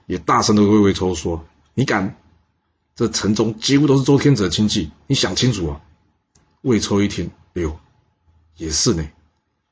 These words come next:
都是周天子与晋文公的亲戚，哎呀，这该如何是好啊？”想一想，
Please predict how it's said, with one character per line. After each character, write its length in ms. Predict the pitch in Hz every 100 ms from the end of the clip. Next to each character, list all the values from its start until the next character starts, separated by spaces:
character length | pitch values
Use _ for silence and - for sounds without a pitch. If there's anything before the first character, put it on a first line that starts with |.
| _ _
都 180 | 110 110
是 180 | 117
周 200 | 107 113
天 220 | 113 117 107
子 160 | 85
与 100 | 80
晋 240 | 80 113 98
文 100 | 92
公 120 | 98
的 60 | 87
亲 180 | 95
戚， 240 | 92 90 76 _ _
哎 60 | 90
呀， 100 | 78
这 80 | 113
该 100 | 110
如 140 | 98 98
何 120 | 95
是 160 | -
好 180 | 101 71
啊？” 120 | 65 - _ _ _ _ _ _ _
想 260 | - - 90
一 80 | 107
想， 200 | 82